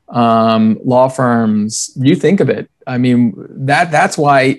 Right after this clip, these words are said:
cyber insurance is so interesting, because it's not, it really cuts across all businesses. Um,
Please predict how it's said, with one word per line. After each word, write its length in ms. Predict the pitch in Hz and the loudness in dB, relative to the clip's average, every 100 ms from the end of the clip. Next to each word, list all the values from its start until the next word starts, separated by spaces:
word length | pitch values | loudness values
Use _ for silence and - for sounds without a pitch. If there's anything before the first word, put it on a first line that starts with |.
| - | -8
cyber 360 | 107 139 139 | -2 0 2
insurance 300 | 139 139 123 | 0 -2 -4
is 100 | 120 | -4
so 140 | 123 123 | -2 0
interesting, 360 | 135 135 123 | -2 -2 -2
because 220 | 113 127 123 | -2 0 -2
it's 200 | 117 135 | -2 -2
not, 400 | 127 135 147 - _ _ _ _ | 0 0 -2 -6 _ _ _ _
it 120 | 151 | 2
really 200 | 151 170 | 4 2
cuts 400 | 143 - 160 156 | 0 -2 -2 0
across 560 | 147 143 139 127 - - | -4 0 0 0 -2 -4
all 180 | 131 127 | 0 2
businesses. 840 | 123 120 120 135 - - - - _ _ _ | 2 0 -4 -8 -12 -14 -18 -20 _ _ _
Um, 600 | 127 123 120 117 117 117 | -2 2 2 2 2 0